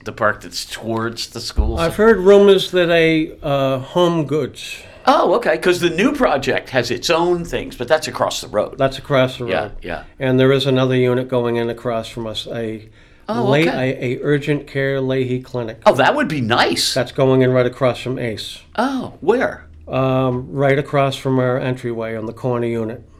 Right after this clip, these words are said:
Speaker 1: Oh, in the corner? Yeah. Oh, so it's replacing someone that was in that.
Speaker 2: No, it's actually a unit that's been vacant for six years.
Speaker 1: Oh, oh, okay.
Speaker 2: Actually, maybe longer.
Speaker 1: I meant it wasn't being new construction then.
Speaker 2: Right.
Speaker 1: Right, I gotcha.
Speaker 2: So they're in, uh,
Speaker 1: Wow.
Speaker 2: so, you
Speaker 1: Yeah,
Speaker 2: know.
Speaker 1: 'cause remember, it was supposed to be assisted living.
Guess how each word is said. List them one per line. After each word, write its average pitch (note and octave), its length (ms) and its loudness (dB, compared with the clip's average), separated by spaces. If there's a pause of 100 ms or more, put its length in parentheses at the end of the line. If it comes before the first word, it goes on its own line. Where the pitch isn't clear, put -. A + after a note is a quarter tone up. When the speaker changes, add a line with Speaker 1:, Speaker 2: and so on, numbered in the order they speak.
(140)
Speaker 1:
Oh, C#3 160 2
in C3 100 -2
the B2 60 -2
corner? F#3+ 440 -8
Yeah. F#3+ 180 0
Oh, C#3+ 140 4
so C3 200 -2
it's G2 140 -8
replacing B2 500 -4
someone F#2+ 300 -6
that F#2 160 -6
was F2 220 -10
in A2 240 -2
that. F2 100 -2
Speaker 2:
No, D#3+ 220 4
it's C3 120 -4
actually C#3+ 380 2
a C3+ 40 2
unit C#3 340 0
that's C3+ 180 -4
been B2+ 180 -4
vacant C3 400 -2
for A#2+ 400 -6
six C3 380 -10
years. C3 480 -4
Speaker 1:
Oh, F#3+ 260 0
oh, F3 120 -8
okay. D#3 100 -10
Speaker 2:
Actually, B2+ 240 -6
maybe A#2+ 240 -4
longer. A#2 240 0
Speaker 1:
I C#3 160 6
meant B2 160 2
it A#2+ 60 -2
wasn't B2 240 0
being F#2 260 -2
new G2+ 220 -2
construction - 680 -6
then. - 240 -14
Speaker 2:
Right. A#2+ 380 -2
Speaker 1:
Right, G2 260 -2
I F2+ 100 -10
gotcha. D2+ 380 -14
Speaker 2:
So B2+ 180 -2
they're B2+ 220 0
in, B2+ 240 0
uh, F3 140 -4 (100)
Speaker 1:
Wow. B2 60 -10
Speaker 2:
so, G3 340 2
you C4 80 2
Speaker 1:
Yeah, A#3 80 6
Speaker 2:
know. A3+ 60 6
Speaker 1:
'cause A#3 100 6
remember, G#3+ 240 0
it G3 40 2
was - 60 -2
supposed G3+ 200 0
to F#3 80 -6
be C#3 100 -2
assisted A#2 460 -2
living. C3 340 -2